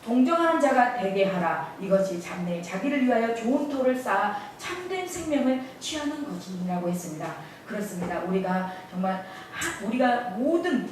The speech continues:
것들을 하나님께 두며, 선한 일을 행하고, 선한 사업에 구하고, 나눠주기를 좋아하며, 동정하는 자가 되어서 정말 장래에 그거, 그런 것, 그것,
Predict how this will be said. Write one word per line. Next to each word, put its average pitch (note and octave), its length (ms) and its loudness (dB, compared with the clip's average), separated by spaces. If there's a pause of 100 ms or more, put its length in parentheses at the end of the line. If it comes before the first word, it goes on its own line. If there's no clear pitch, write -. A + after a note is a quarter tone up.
것들을 F#3 440 -6
하나님께 G3+ 640 -6
두며, F#3 580 2
선한 E4 360 -2
일을 A3+ 180 -4
행하고, F3 580 -2 (200)
선한 C#4 340 2
사업에 A#3+ 340 2
구하고, G3 480 2
나눠주기를 F#3+ 600 -4
좋아하며, F3+ 520 -2 (300)
동정하는 A#3+ 500 0
자가 G3 240 2
되어서 F3 640 0
정말 F3+ 380 -2
장래에 G3 600 -2 (220)
그거, F4+ 540 4
그런 F#4+ 460 4
것, - 220 2 (240)
그것, C#4+ 520 0